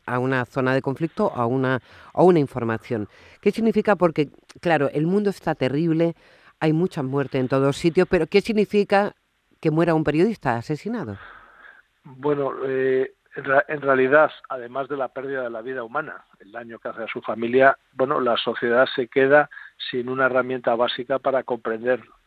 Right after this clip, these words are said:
Speaker 2: qué ocurre en el mundo, para formar una opinión y para ser un ciudadano libre. En la medida en la que seamos menos ciudadanos libres,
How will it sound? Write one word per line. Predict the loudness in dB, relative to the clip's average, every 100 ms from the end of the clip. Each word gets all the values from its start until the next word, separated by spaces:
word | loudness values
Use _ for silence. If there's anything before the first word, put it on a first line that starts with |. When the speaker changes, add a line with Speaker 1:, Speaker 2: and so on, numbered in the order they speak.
| _ -10
Speaker 2:
qué | -6
ocurre | -4 -4 -4
en | -4
el | -4
mundo, | -2 0 0 -2 -18 -18 -6
para | -2 0
formar | -2 0 4 4
una | 4 0
opinión | -2 -6 -4 -6 -6 -18 -20 -14
y | -4
para | -4 -2
ser | -2 -2
un | 0
ciudadano | 2 2 0 -2
libre. | -2 -4 -4
En | 0 4
la | 4
medida | 4 2 2
en | 0
la | -2
que | -4
seamos | -2 -2 -4 -4
menos | -2 0 -2
ciudadanos | 2 4 4 4 -2
libres, | -4 -2 -4